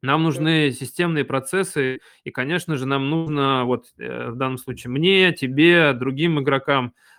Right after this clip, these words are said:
Speaker 1: а, которые на, в регионах, а, по стране занимаются развитием и локально, и глобально, ну, и на федеральном уровне инф-, креативными индустриями, убеждать, убеждать людей.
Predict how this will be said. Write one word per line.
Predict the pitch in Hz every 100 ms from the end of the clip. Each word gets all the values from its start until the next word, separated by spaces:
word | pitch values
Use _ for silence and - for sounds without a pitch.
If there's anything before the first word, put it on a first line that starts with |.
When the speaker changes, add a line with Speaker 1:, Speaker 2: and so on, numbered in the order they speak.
| -
Speaker 1:
а, | 110 113
которые | 135 131 135 127
на, | 131
в | 131
регионах, | 131 139 151 170 143 120
а, | 131 117 113 113
по | -
стране | - 139 139 156
занимаются | 131 127 135 127 -
развитием | 127 127 143 135 131 120
и | 120
локально, | 135 139 151 143 131 120 113
и | 117 117
глобально, | 123 127 135 127 117
ну, | 107 123
и |
на | 123
федеральном | 139 139 135 123 120
уровне | 120 113 117 - _ - _
инф-, | 127 - -
креативными | 139 135 147 135 131
индустриями, | 131 127 165 208 180
убеждать, | 143 143 143 156 127 - _ _
убеждать | 135 139 131 185 196 165
людей. | 139 143 131 101